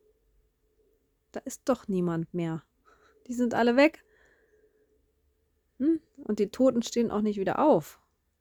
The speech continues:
Die Seelen sind ja schon längst sonst wo. Und die Gärtner, die Friedhofsgärtner, die buddeln da in der Erde oder gießen die Blumen oder schneiden die Hecke oder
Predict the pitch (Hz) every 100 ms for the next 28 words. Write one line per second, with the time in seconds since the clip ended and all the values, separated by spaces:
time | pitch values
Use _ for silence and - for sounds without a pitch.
0 | _ _ _ _ - 202 190 208 220 208
1 | 208 202 190 190 190 185 208 214 - 247
2 | 294 - 160 - _ _ _ _ _ _
3 | - - _ - 214 190 170 165 147 -
4 | 214 220 180 - 175 - 196 - - 190
5 | - 208 208 214 196 190 190 190 185 170
6 | 165 - 165 170 220 202 196 180 165 156
7 | 170 185 180 185 175 180 320 208 151 156
8 | 160 170 165 156 160 254 - 202 156 165
9 | 160